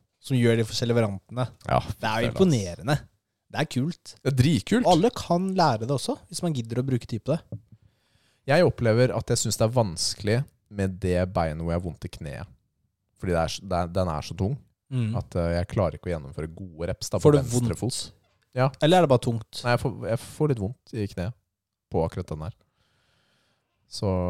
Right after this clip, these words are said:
Speaker 2: ikke sånn kjempefavoritt for meg å gjøre akkurat nå da,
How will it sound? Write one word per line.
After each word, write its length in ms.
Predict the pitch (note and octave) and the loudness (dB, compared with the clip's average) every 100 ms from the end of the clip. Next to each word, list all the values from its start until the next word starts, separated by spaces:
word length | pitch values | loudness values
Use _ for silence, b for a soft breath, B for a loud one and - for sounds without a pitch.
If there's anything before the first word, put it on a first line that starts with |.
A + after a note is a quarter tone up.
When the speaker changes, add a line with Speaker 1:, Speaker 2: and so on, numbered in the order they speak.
| F2+ F2+ F2 F2+ - - | -2 -2 -4 -6 -10 -12
Speaker 2:
ikke 240 | - A#2+ | -6 -4
sånn 240 | - G2+ G#2 | 0 0 0
kjempefavoritt 1400 | - G#2 - _ F2 E2+ E2+ E2 - F#2+ F2+ F2+ - | -2 -2 -6 _ -2 0 2 0 0 2 2 -2 -6
for 160 | - G#2+ | -4 0
meg 240 | F2+ E2 E2+ | 0 0 2
å 40 | F2+ | 2
gjøre 180 | E2 D#2+ | 0 -2
akkurat 320 | - - F#2 | -6 -4 -4
nå 160 | F2+ G2 | 0 0
da, 80 | C#3 | 0